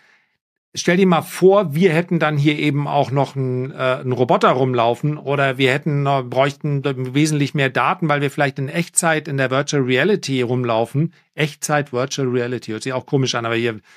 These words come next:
du weißt, was ich meine. Das sind enorme Datenmengen und all das wird ja in den nächsten zehn Jahren passieren. Also diese Infrastruktur muss ausgebaut werden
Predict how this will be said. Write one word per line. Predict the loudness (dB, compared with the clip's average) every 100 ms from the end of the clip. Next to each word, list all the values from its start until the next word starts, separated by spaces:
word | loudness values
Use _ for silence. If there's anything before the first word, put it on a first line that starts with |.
| _
du | 0
weißt, | 2 2
was | 2 2
ich | 2
meine. | 2 4 2 0 -10 -20 -20 -4
Das | 0
sind | 0 0
enorme | -2 0 0 2 0 0 0
Datenmengen | 2 2 2 0 0 0 0 -2 _ -20 -20 _ _ -2
und | 0 2
all | 2 2 2
das | 0 2
wird | 0 2
ja | 2
in | 4
den | 6
nächsten | 4 0 -2 0
zehn | 2 2 2
Jahren | 2 0 -2
passieren. | -4 -4 -2 -2 -4 -8
Also | -4 -2 -2 -6 _
diese | -4 0 2 2 0
Infrastruktur | 0 0 0 2 -2 0 -4 0 2
muss | 4 2 0
ausgebaut | 0 0 0 0 2 0 0
werden | 0 2 0 -2